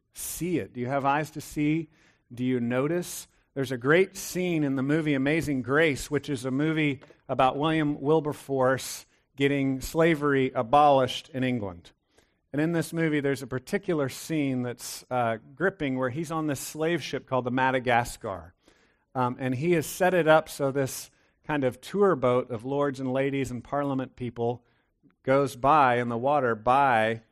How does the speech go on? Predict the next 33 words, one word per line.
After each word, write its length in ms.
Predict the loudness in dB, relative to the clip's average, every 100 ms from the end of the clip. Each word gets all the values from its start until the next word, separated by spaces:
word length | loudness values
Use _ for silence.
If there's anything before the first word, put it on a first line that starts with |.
| _
close, 680 | _ 2 2 2 -2 -10 -16
in 80 | -8
close 220 | -4 -2
proximity 720 | -2 -4 -6 -8 -6 -4 -6 -8 _
to 120 | -6
this 200 | -6 -8
slave 360 | -8 -4 -4 -6
ship. 300 | -14 -16 -18 _ _ _ _ _ _
And 100 | -8
he 60 | -4
did 180 | -2
it 120 | -2 -2
on 120 | -4
purpose 440 | -2 -4 -4 -10
because 360 | -10 -6 -4 -4
it 180 | -8 -8
stunk. 420 | -14 -8 -8 -10 _ -20 _ _ _ _ _ _ _
He 100 | -4
wanted 300 | -2 -4 -4
them 160 | -6
to 140 | -6 -10
smell 500 | -10 -12 -8 -8 -8
it. 100 | -16 _ _ _ _ _ _ _
He 60 | -4
wanted 300 | -2 -2 -2
them 160 | -4
to 120 | -6
viscerally 920 | -10 -4 -4 -4 -6 -2 0 0 -2 -6 _ _ _ -12
experience 1160 | -12 -12 -10 -4 -2 -2 -4 -8 -14 -20 -20 -20 -10
the 100 | -6
ruin 680 | 0 2 2 -2 -4 -10 -14
of 120 | -16
slavery, 640 | -10 -8 -8 -10 -18 -20